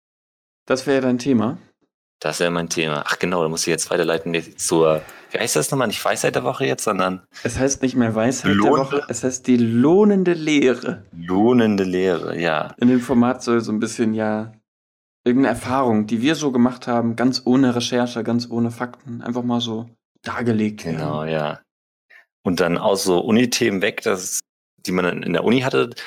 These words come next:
Speaker 2: da, was macht man nach Uni? Oder das sollte jeder gute Student machen? Natürlich feiern gehen.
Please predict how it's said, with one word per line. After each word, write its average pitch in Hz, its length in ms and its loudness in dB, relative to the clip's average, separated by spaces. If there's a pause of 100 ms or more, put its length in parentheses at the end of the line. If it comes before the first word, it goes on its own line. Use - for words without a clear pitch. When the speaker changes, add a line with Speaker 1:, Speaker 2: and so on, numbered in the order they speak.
(340)
Speaker 2:
da, - 180 -4
was - 140 -6
macht - 200 -2
man 135 80 0
nach 127 120 -2
Uni? 127 380 0 (180)
Oder 165 140 -2
das 151 100 -4
sollte 110 220 2
jeder 98 240 2
gute 90 280 -6
Student 85 300 -4
machen? 131 360 -4
Natürlich 101 480 -4
feiern 80 460 -2
gehen. - 320 -6